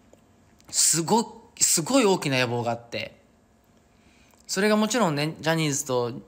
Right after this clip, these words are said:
ニュースにいながらできるんだったら俺は絶対に離れたくないけど、もちろんジャニーズってすごいいい事務所だから、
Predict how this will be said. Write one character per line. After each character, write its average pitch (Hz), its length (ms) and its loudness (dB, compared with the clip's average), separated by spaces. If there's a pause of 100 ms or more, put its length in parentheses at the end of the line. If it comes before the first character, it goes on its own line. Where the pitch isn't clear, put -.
(220)
ニ 151 160 -2
ュ 151 60 2
ー - 20 2
ス 131 160 0
に 123 100 -6
い 127 60 -4
な 190 100 2
が 180 120 6
ら 143 80 4
で 131 100 -4
き 143 100 2
る 139 80 2
ん 131 60 2
だ 120 80 -2
っ 117 80 -6
た 120 80 -6
ら 117 80 -2
俺 123 120 0
は 131 100 4
絶 120 280 -4
対 175 220 2
に 160 340 -2 (1800)
離 151 280 2
れ 147 100 2
た 143 80 2
く 131 80 -4
な 120 120 0
い 107 120 -2
け 104 160 -10
ど、 104 360 -4 (1200)
も 160 120 -4
ち 269 100 0
ろ 214 160 6
ん 143 60 0
ジ 143 80 2
ャ 156 40 6
ニ 147 120 4
ー 131 40 2
ズ 117 60 -4
っ - 40 -8
て 117 40 -4
す 135 160 0
ご 185 140 0
い 143 100 2
い 139 220 0
い - 20 4
事 120 40 0
務 120 200 -2
所 123 80 -6
だ 113 100 -4
か 107 120 -6
ら、 110 340 -2